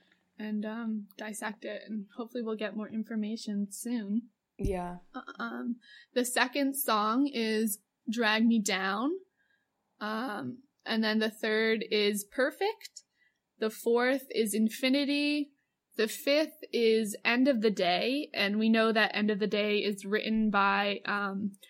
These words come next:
Speaker 1: Wayne Hector, Julian Bunetta, John Ryan, Edward Druitt, Gamal Lewis, Lewis, <laughs> uh, Jacob Hindlin, Louis Tomlinson, and Liam Payne. Um,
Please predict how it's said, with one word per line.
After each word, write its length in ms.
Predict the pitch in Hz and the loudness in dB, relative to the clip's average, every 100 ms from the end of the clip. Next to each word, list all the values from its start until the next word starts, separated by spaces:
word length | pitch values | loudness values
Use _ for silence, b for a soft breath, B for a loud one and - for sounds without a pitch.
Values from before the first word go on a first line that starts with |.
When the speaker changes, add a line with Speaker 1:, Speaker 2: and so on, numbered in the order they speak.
| b b - | b b 2
Speaker 1:
Wayne 240 | 226 240 | 4 4
Hector, 440 | 233 214 - 220 | 4 0 2 2
Julian 480 | 214 208 226 233 226 | 4 2 0 2 2
Bunetta, 340 | 208 202 202 202 | 2 2 2 0
John 280 | 190 190 208 | 0 0 2
Ryan, 380 | 196 202 202 202 | 0 0 0 0
Edward 300 | 220 214 226 | 0 2 2
Druitt, 520 | 196 240 262 220 226 208 | 2 0 4 2 2 -4
Gamal 600 | 196 208 214 226 233 226 | -2 2 2 4 2 2
Lewis, 600 | 208 220 226 196 233 - - | 0 0 2 2 0 -6 -2
Lewis, 600 | 226 269 202 233 - - 254 | 2 6 6 6 2 0 -2
<laughs> 140 | 262 - | -6 0
uh, 240 | 220 202 | 2 2
Jacob 440 | 196 208 247 247 | 4 4 4 0
Hindlin, 720 | 214 247 254 240 202 202 233 254 B B B B | 0 0 4 4 4 2 2 0 B B B B
Louis 320 | - 226 247 | -2 2 4
Tomlinson, 540 | 240 208 196 202 190 190 | 4 2 2 0 -2 0
and 120 | 196 | 0
Liam 260 | 202 190 196 | 0 0 -2
Payne. 460 | - 233 190 240 302 _ _ _ _ _ _ _ _ _ - | -2 -2 0 0 0 _ _ _ _ _ _ _ _ _ -6
Um, 480 | 226 214 196 240 | -2 -2 -2 -4